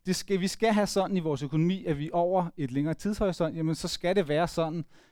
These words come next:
at, at, at hvis jeg som investor kan vælge mellem at investere i, i statsobligationer, og jeg kan in-, og jeg kan vælge at investere i reale investeringer ude, ude i økonomien, det vi kalder realrenten, men jeg kan få mit af-, med af-, afkast der,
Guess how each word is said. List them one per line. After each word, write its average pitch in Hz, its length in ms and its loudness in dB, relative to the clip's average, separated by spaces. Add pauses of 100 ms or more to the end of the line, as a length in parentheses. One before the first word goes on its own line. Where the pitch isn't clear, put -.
(120)
at, 160 260 -2
at, 151 140 0 (120)
at 156 80 -4
hvis 139 140 -2
jeg 175 100 2
som 185 120 2
investor 160 440 0
kan 135 220 -4
vælge 160 240 2
mellem 156 240 2
at 143 60 2
investere 180 560 -2 (480)
i, 127 260 -2
i 139 60 -6
statsobligationer, 185 720 -2
og 175 100 -10
jeg 160 80 -2
kan 151 180 4
in-, 151 500 0
og 151 80 0
jeg 147 80 2
kan 143 100 0
vælge 160 180 4
at 147 40 4
investere 160 480 0 (200)
i 120 340 -4
reale 175 360 0
investeringer 151 420 0
ude, 156 240 0
ude 160 220 0
i 139 40 4
økonomien, 180 560 0
det 147 80 -4
vi 139 40 -6
kalder 110 260 -6
realrenten, 175 560 -2
men 139 100 0
jeg 127 80 -2
kan 139 100 -6
få 165 140 -2
mit 139 140 0
af-, 139 220 0
med 139 100 0
af-, 135 220 -2
afkast 147 400 -2
der, 208 160 -4